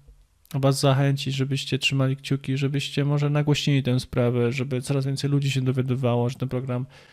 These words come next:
przestał istnieć oficjalnie, że pan Pośpieszalski musi nadawać na Facebookach. Oczywiście kontynuuje swoją pracę i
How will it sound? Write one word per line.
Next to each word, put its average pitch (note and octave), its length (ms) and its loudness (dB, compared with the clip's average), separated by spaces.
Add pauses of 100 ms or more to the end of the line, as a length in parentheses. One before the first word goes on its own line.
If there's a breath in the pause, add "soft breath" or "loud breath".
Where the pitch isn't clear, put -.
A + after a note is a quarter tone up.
(520 soft breath)
przestał - 380 -6
istnieć C3 880 -2 (380)
oficjalnie, C3 840 -2 (100)
że B2+ 320 -2
pan B2+ 220 -4
Pośpieszalski C3 800 -2
musi B2+ 280 -4
nadawać A#2+ 560 -4
na C3+ 100 -6
Facebookach. C3 840 -2 (520 soft breath)
Oczywiście C3+ 320 -4
kontynuuje C#3+ 580 4
swoją C3 300 0
pracę B2 560 -2 (240)
i B2 520 -4